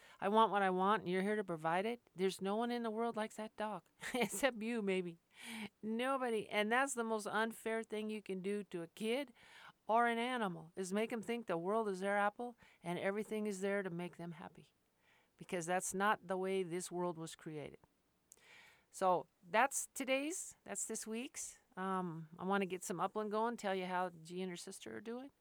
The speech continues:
And I hope that everybody is having its hunting season.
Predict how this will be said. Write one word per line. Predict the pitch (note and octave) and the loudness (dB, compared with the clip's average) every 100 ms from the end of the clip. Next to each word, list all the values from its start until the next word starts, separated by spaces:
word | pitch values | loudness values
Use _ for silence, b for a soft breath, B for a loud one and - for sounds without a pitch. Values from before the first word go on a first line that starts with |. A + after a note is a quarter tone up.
| _ b b b b b - | _ b b b b b -4
And | F#3 F#3 | 0 2
I | F#3 | 4
hope | A3 G#3 | 2 0
that | G#3 | 0
everybody | G3+ G#3 G#3+ G#3+ A3 A3 F#3+ | 0 0 0 2 4 2 0
is | F#3 | 0
having | G3 F#3+ | 2 2
its | E3 - | -2 -4
hunting | G3 B3 B3 | -2 -2 -4
season. | - B3 B3 C4 C4 | -4 -4 -2 -2 -2